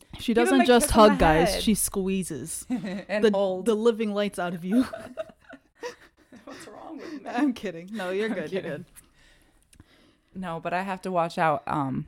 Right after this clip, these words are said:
Speaker 2: on Sunday mornings at eight o'clock because sometimes
Speaker 1: <laughs> What?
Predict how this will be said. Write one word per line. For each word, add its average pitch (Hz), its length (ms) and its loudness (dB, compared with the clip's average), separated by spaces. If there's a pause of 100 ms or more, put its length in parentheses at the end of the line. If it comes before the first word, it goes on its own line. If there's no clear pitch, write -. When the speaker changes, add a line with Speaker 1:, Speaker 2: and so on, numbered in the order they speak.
(400)
Speaker 2:
on 156 160 -2
Sunday 160 280 -4
mornings 151 380 -4
at - 160 -12
eight 160 80 -12
o'clock - 380 -14
because - 640 -14
sometimes - 1200 -4 (600)
Speaker 1:
<laughs> 640 720 0
What? 349 960 0